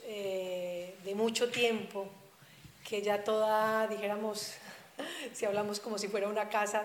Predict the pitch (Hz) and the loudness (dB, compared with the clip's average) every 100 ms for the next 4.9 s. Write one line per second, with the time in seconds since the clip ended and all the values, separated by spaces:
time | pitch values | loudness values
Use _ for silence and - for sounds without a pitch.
0 | - - 208 220 214 202 196 208 202 214 | -2 -2 0 0 -2 -8 -6 -2 2 2
1 | 202 190 185 208 - 208 214 208 220 208 | 0 -2 -4 -4 -2 0 0 -2 -2 0
2 | 202 190 190 - - - - 214 196 220 | 0 -4 -6 -14 -20 -18 -2 -2 0 -2
3 | - 226 233 226 196 208 220 247 240 240 | 4 4 6 2 4 2 2 0 0 2
4 | 233 233 233 226 226 226 202 180 | 2 2 2 4 4 4 2 -2